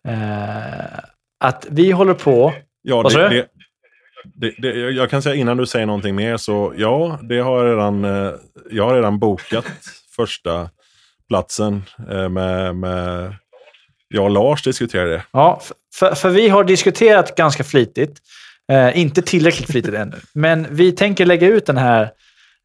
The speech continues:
Speaker 1: eh, lilla metmasken, eller vad fan man säger, eh, till våra lyssnare också. Och, eh, att när hela coronagrejen har lagt sig, som jag tror, och jag vill att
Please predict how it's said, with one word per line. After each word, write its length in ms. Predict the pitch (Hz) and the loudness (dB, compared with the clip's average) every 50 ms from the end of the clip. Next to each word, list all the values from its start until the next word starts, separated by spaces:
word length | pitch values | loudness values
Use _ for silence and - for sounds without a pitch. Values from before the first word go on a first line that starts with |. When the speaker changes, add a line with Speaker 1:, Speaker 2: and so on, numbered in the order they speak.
| - | -4
Speaker 1:
eh, 460 | 131 127 123 123 120 120 117 113 113 117 - - - 90 80 76 - - - - 135 107 85 104 - - - - - - - - | 0 2 4 4 4 4 4 2 0 -2 -4 -6 -6 -10 -12 -14 -16 -16 -18 -18 -20 -20 -20 -20 -20 -18 -18 -18 -18 -18 -12 -6
lilla 340 | 143 147 147 147 143 143 143 135 117 101 | -2 0 2 4 4 4 2 0 -6 -14
metmasken, 1040 | 117 123 135 151 160 175 180 156 135 - - 151 156 180 165 - - - - - 101 | -14 -8 -4 0 2 2 4 2 2 0 -2 -4 -2 -2 -2 -4 -6 -8 -6 -8 -8
eller 80 | 104 113 | -6 -6
vad 100 | 113 - | -4 0
fan 180 | 127 120 113 | 0 0 0
man 100 | 110 107 | -2 -4
säger, 600 | 104 - 113 113 - 123 123 127 120 120 113 107 107 | -4 -4 -4 -4 -4 -4 -4 -4 -2 -2 -2 -2 -4
eh, 60 | 117 | -4
till 160 | 113 - 135 | -2 0 4
våra 120 | 131 127 | 6 6
lyssnare 340 | 127 143 151 147 - 135 143 | 6 6 4 2 0 2 2
också. 300 | 165 170 170 - - 120 113 | 2 2 2 0 -2 0 2
Och, 200 | 127 127 - - - - _ _ _ _ _ _ _ _ _ _ _ - 147 | 2 0 0 -4 -20 -20 _ _ _ _ _ _ _ _ _ _ _ 0 2
eh, 560 | 135 131 127 127 123 123 123 120 120 117 117 123 135 - - | 4 4 6 4 4 4 4 2 2 0 -2 -4 -6 -4 0
att 340 | 165 160 147 - - - | 0 0 0 -2 -8 -4
när 200 | - 170 170 165 | 0 2 2 4
hela 320 | 165 175 190 190 185 185 190 | 4 4 6 6 6 6 4
coronagrejen 680 | 185 - 190 180 165 143 135 131 117 120 120 123 120 | 4 4 4 4 6 4 4 4 4 4 6 6 6
har 80 | 120 120 | 4 4
lagt 240 | 120 123 120 - | 4 4 2 2
sig, 100 | - 127 | 0 0
som 140 | 117 - 123 | 0 0 2
jag 120 | 117 113 - | 0 0 0
tror, 260 | - 123 120 117 117 | 0 0 2 2 2
och 280 | 120 117 113 - - | 2 2 2 2 4
jag 120 | 139 135 131 | 4 4 4
vill 260 | 127 131 131 127 123 | 4 4 2 4 2
att 240 | 123 117 - _ | 2 0 0 _